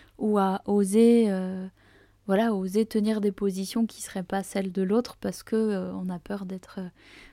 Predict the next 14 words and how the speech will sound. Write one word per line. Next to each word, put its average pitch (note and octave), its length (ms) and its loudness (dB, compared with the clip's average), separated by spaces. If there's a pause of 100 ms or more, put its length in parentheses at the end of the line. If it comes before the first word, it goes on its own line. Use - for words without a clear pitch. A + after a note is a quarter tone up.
mal F#3 220 4
vu G3 300 4
ou G3+ 120 0
rejeté G#3+ 580 0
ou, G3 220 -4
euh, E3 220 -10 (600)
ou G3+ 100 -4
que - 180 -12
sais-je F#3 320 -8
encore, G3 360 -8
euh, F3 80 -8
en F3 80 -12
tout - 120 -20
cas G3+ 160 -6